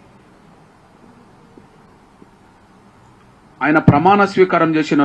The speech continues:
రోజు వికలాంగుల సమాజాన్ని భ్రమలు పెట్టే విధంగా వేదిక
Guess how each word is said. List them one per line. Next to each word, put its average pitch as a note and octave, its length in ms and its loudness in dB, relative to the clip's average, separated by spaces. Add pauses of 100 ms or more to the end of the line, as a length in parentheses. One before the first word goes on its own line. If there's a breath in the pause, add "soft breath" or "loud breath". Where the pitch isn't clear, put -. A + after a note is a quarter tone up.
రోజు D3 220 2 (2000)
వికలాంగుల F#3+ 480 0 (120)
సమాజాన్ని E3+ 680 0
భ్రమలు E3 340 0
పెట్టే F#3 300 0
విధంగా D3 380 2 (3250)
వేదిక F#3 420 2